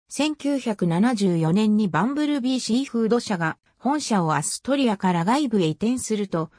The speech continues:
同社はその存在感を次第に薄めていき、千九百八十年にはアストリアに構えていた最後の缶詰工場を閉鎖した。材木業も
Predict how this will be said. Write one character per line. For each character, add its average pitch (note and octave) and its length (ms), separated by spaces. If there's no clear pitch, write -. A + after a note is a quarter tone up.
同 C#4+ 200
社 G3+ 200
は F3 220
そ - 160
の B3+ 140
存 C#4 260
在 D4 240
感 F#3+ 300
を E3 80
次 E3+ 200
第 A3+ 220
に A#3 160
薄 F#3+ 240
め G#3+ 140
て G#3+ 100
い G3 140
き、 - 280
千 D4+ 300
九 A#3 240
百 F#3+ 300
八 E3 280
十 C4 240
年 G#3+ 200
に F3 120
は D3+ 220
ア D#3+ 120
ス - 100
ト D#4+ 160
リ C#4+ 140
ア B3 80
に F#3+ 120
構 A#3 300
え B3+ 80
て A3 120
い F#3+ 100
た D#3+ 140
最 D4 280
後 A3+ 140
の D#3+ 140
缶 A#3 340
詰 B3+ 240
工 C4 260
場 F3 300
を C#3+ 40
閉 D#3+ 260
鎖 D#3+ 200
し - 140
た。 - 200
材 A3 220
木 D4 300
業 G#3 220
も E3+ 200